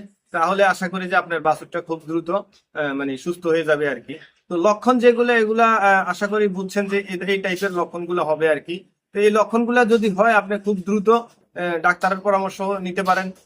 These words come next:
বা আমাদেরকেও, আমাদের, আহ, ডেসক্রিপশনে নাম্বার আছে, কল দিতে পারেন, আমরা চেষ্টা করবো আপনাকে সুপরামর্শ দেওয়ার জন্য।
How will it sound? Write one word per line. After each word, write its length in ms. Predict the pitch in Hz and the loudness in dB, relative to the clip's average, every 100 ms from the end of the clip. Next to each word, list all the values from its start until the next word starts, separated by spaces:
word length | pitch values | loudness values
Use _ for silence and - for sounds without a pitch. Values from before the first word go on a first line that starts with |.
| - - | -18 -4
বা 100 | 165 | 0
আমাদেরকেও, 580 | 160 165 185 190 185 196 | 0 -2 -2 -4 -2 0
আমাদের, 360 | 196 180 175 185 | 2 0 -4 -6
আহ, 180 | 185 160 | -6 -6
ডেসক্রিপশনে 540 | 156 - 160 - 180 | -6 -12 -12 -10 -6
নাম্বার 280 | 180 160 165 | -4 -2 -2
আছে, 160 | 165 160 | -4 -6
কল 180 | 160 147 | -4 -4
দিতে 200 | 156 160 | -2 -4
পারেন, 200 | 160 160 | -4 -4
আমরা 200 | 147 143 | -6 -8
চেষ্টা 240 | 147 151 151 | -10 -10 -10
করবো 200 | 143 147 | -8 -6
আপনাকে 300 | 151 143 143 | -6 -8 -10
সুপরামর্শ 480 | 143 147 147 147 143 156 | -12 -10 -6 -6 -8 -4
দেওয়ার 300 | 160 165 151 | 0 0 0
জন্য। 220 | 160 | 0